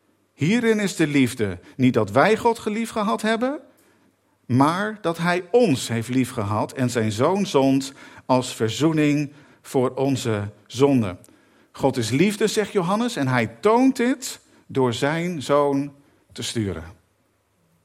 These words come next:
En misschien hoor je Johannes dit vanmorgen zeggen.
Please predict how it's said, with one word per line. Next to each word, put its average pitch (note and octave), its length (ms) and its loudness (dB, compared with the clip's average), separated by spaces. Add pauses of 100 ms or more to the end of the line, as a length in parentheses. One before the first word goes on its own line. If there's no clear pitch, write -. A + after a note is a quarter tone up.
(3500)
En A2+ 140 -2
misschien G3+ 640 0 (400)
hoor D#3+ 280 0
je D3+ 120 2
Johannes B2+ 420 2
dit A#2 160 -2
vanmorgen G#2+ 460 -2
zeggen. F2+ 340 -8